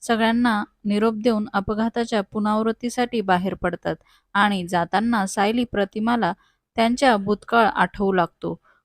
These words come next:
पूर्णाई मात्र खूप दुःखी होते. सायली म्हणते, "तुम्ही पुढे बसा बाबांबरोबर, मी मागे बसते." त्यामुळे प्रतिमा रविराज शेजारी बसते आणि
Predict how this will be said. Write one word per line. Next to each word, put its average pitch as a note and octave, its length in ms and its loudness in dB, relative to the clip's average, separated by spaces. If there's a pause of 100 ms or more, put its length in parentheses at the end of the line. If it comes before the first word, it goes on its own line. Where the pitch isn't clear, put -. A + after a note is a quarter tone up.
(120)
पूर्णाई G3+ 380 2
मात्र B3+ 460 2
खूप F#3 260 -4
दुःखी F3 300 -4
होते. F3+ 340 -2 (340)
सायली F3+ 360 0
म्हणते, A3+ 440 2 (160)
"तुम्ही C4 240 4
पुढे A3 300 2
बसा A#3 460 0
बाबांबरोबर, F#3+ 840 0
मी F#3 220 -4
मागे F3 320 -2
बसते." E3 380 -6 (100)
त्यामुळे F3+ 460 0 (120)
प्रतिमा A#3+ 440 0 (380)
रविराज B3+ 400 4
शेजारी A3+ 420 2
बसते A#3 440 0
आणि G#3+ 420 0